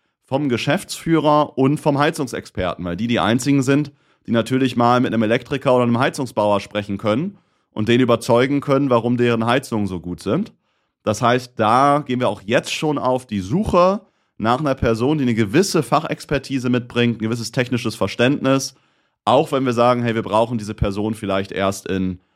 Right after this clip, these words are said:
fünf oder sechs Monaten, aber wir können ja jetzt schon mal die Stellenanzeigen aufsetzen und sollte jetzt schon die ideal passende Person kommen, dann stellen wir die Person trotzdem ein,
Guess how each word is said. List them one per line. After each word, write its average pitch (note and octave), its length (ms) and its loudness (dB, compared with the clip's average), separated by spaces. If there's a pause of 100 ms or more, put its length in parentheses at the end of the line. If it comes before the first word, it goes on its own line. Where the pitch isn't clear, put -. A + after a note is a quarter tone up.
(120)
fünf A#2+ 280 0
oder F#2+ 220 2
sechs G2+ 260 0
Monaten, F2 460 -4
aber G#2 180 0
wir G2 60 -4
können G#2+ 160 -4
ja G2 120 0
jetzt A#2 240 2
schon B2+ 140 -4
mal A#2 80 0
die G#2+ 80 -2
Stellenanzeigen G2+ 640 -2
aufsetzen C#3 680 -2 (260)
und G#2+ 140 -4
sollte B2 320 4
jetzt A2+ 300 2
schon C#3 260 -2
die A2 120 -4
ideal A2 320 0
passende A2+ 320 -4
Person G2 580 -2
kommen, E3+ 520 2 (280)
dann - 100 -10
stellen A2+ 180 0
wir A#2+ 60 2
die A2+ 80 -2
Person G#2 280 -2
trotzdem A#2+ 440 -2
ein, A#2 440 0